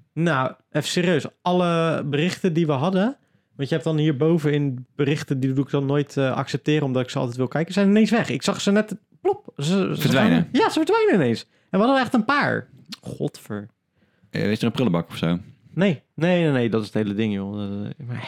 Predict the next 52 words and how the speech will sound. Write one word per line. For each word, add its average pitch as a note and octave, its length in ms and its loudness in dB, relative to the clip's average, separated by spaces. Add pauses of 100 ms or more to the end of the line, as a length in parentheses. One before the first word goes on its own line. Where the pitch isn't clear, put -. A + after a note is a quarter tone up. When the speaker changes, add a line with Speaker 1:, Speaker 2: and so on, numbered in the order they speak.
Speaker 1:
hè? G#4 380 0 (360)
Dat G3+ 120 2
is A3+ 60 2
echt G3 100 2
raar. E3+ 160 2
Ik E3+ 100 0
zie, - 180 2
ik - 240 -2
open B3+ 260 2
hem A#3+ 100 6
Speaker 2:
Zit F3+ 100 6
Speaker 1:
net. A#3 80 4
Speaker 2:
Kees F3 240 4
in C#3 60 4
jouw A#2 120 4
telefoon? G2 560 2
Speaker 1:
Nou, D3 300 0
ik, - 200 -6
eh, A2 80 -2 (800)
Speaker 2:
Kees, E3+ 240 4
Speaker 1:
ja, - 60 2
Speaker 2:
ga D#3 60 6
Speaker 1:
het - 0 -
Speaker 2:
er - 60 4
Speaker 1:
is C#3+ 60 6
Speaker 2:
eens - 20 6 (100)
Speaker 1:
echt - 20 2
Speaker 2:
uit. A#2+ 260 2
Speaker 1:
raar. - 120 -14
Er G#3+ 80 2
stonden B3 240 4
hier A#3+ 180 4
tien, C4+ 220 6
hè? G#3+ 100 6
Er F4+ 100 -2 (160)
stonden A3 300 4
hier A3 120 4
tien C#4+ 200 4
berichten. A#3 380 2
En E3+ 280 0
Speaker 2:
Tien? G#3+ 100 8
Speaker 1:
links A#3+ 200 8
weg. A#2+ 460 -2
Ja, A3 140 0
we B3 60 -2
hadden A3 200 2
tien G3 120 2
berichten. D3+ 320 -2
Speaker 2:
Sorry, C#4+ 380 2
mensen. G#2 580 2
Speaker 1:
Ja, E3+ 140 2
sorry. F#3+ 480 2